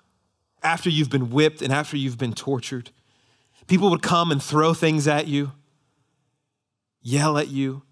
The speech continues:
make fun of you. It was, it was a form of entertainment for some. And you'd have flies all over your body that you couldn't get off because of all the wounds that you have. So there's Jesus dangling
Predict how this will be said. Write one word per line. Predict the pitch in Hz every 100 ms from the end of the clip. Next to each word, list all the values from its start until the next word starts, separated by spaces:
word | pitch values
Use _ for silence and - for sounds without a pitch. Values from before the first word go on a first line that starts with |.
| _ -
make | 127 -
fun | - 143
of | 143 127
you. | 127 120 - _ _ _ _ _ _ _ _ _ _ _
It | -
was, | 135 117 113 -
it |
was | 139 123
a |
form | - 156 143
of | 127
entertainment | 127 117 - 131 117 95
for | - 98
some. | 104 110 113 _ _ _ _ _ _ _ _ _ _ _ _ _ _ _ _
And | 120
you'd | 113
have | 113
flies | - - 127 123 113 110
all | 120 127
over | 120 117
your | 104
body | 98 110 107
that | 101
you | 107
couldn't | - 147 131
get | 131
off | 123 117
because | 123 113
of | 110
all | 123 127
the | 123
wounds | 107 117 113
that | 104
you | 92
have. | 90 92 95 - _ _ _ _ _ _ _ _ _ _ _ -
So | -
there's | 117 135 135 -
Jesus | 127 123 110 104
dangling | 123 120 131 135 120 123 113